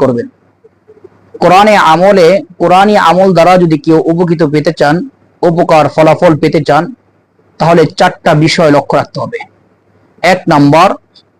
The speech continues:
সৎ উদ্দেশ্যে আমল করতে হবে। দুই নাম্বার, বিশ্বাস, পরিপূর্ণ বিশ্বাস, একে নিয়ে আমল করতে হবে। তিন নাম্বার, গুনাহ থেকে বেঁচে থাকতে হবে। চার নাম্বার,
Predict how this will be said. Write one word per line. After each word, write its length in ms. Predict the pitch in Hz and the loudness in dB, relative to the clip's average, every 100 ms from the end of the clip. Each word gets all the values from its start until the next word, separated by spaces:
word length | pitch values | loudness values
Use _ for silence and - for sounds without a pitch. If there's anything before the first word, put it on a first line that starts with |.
| _ _ _ - | _ _ _ -12
সৎ 380 | - - 180 185 165 | -8 0 0 0 -2
উদ্দেশ্যে 320 | 151 180 - 147 | 0 -2 0 0
আমল 160 | 143 131 | 0 0
করতে 200 | 139 135 156 | -2 -2 -2
হবে। 180 | 160 185 - _ _ _ _ _ 151 147 | 0 -2 -2 _ _ _ _ _ -4 0
দুই 140 | 196 202 | 2 2
নাম্বার, 360 | 160 156 170 202 240 - _ _ _ _ _ _ _ _ - - - | 2 2 2 0 -2 -16 _ _ _ _ _ _ _ _ -14 -12 -2
বিশ্বাস, 460 | 180 - - 190 151 - - | 0 0 0 2 0 -4 -2
পরিপূর্ণ 380 | 196 185 180 165 147 | -2 0 -2 0 -2
বিশ্বাস, 380 | 151 - 175 160 - 160 | -4 -2 0 0 -2 -4
একে 160 | 196 196 | -2 0
নিয়ে 160 | 165 143 | 0 0
আমল 180 | 147 147 156 | 0 0 -2
করতে 180 | 143 160 | -2 -2
হবে। 180 | 170 196 196 _ _ _ _ _ _ | 0 -2 -4 _ _ _ _ _ _
তিন 140 | 214 220 175 | 0 2 2
নাম্বার, 360 | 156 165 196 185 139 135 | 2 2 2 0 -4 -2
গুনাহ 260 | 165 208 180 170 | 0 0 0 -4
থেকে 200 | 190 156 160 | -6 -2 -2
বেঁচে 180 | 151 156 160 | 0 -2 -4
থাকতে 200 | 156 - | -4 -2
হবে। 180 | 185 190 202 - _ _ _ | 0 0 -4 -8 _ _ _
চার 180 | - 196 170 | 0 2 2
নাম্বার, 300 | 151 147 139 | 2 2 0